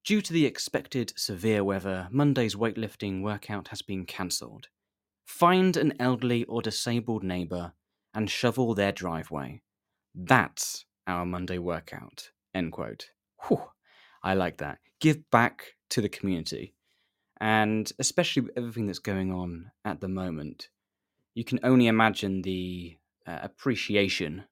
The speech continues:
that would have been felt by these neighbours, maybe people who, you know, well, gosh, if you found an el-, elderly neighbour, I don't know if you've,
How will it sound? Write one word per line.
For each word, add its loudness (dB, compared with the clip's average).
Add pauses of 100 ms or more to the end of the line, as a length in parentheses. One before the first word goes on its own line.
(600)
that 2
would 0
have -8
been -4
felt -2
by -4
these -4
neighbours, 4 (600)
maybe -2
people -8
who, -8 (320)
you -6
know, -6
well, -8
gosh, -12 (520)
if -10
you -4
found 10
an 4
el-, 6
elderly 8
neighbour, 0
I -16
don't -4
know -2
if -12
you've, -6